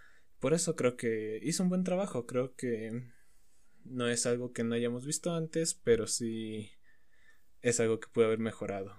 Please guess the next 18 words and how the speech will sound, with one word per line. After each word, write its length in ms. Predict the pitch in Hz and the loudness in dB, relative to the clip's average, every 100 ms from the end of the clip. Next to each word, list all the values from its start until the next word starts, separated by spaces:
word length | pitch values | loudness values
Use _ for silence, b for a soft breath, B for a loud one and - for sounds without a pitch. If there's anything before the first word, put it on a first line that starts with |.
| - | -10
<laughs> 100 | - | -6
con 320 | 131 117 135 | -4 0 2
más 300 | 120 117 - | 4 2 2
tiempo 360 | 117 123 123 | 0 0 2
o 400 | 117 98 95 98 | 2 2 -2 -4
tal 180 | 104 107 | -4 -2
vez 160 | 107 110 | 0 0
con 200 | - 104 | -2 -4
un 200 | 104 120 | -2 0
mejor 260 | 117 113 113 | -2 0 -2
lanzamiento, 800 | 110 - 123 135 143 - 135 - b b b b b b | 0 -2 -2 -6 -8 -8 -8 -12 b b b b b b
de 120 | 110 | -2
decirnos 460 | 107 - 113 110 104 | 0 0 0 0 -4
qué 60 | |
estaba 280 | - 113 107 | -4 0 0
pasando 500 | - 101 113 120 117 | 0 -2 0 4 2
y 160 | - 104 | 2 -8
cuál 480 | - 107 107 107 | -2 -2 -2 -6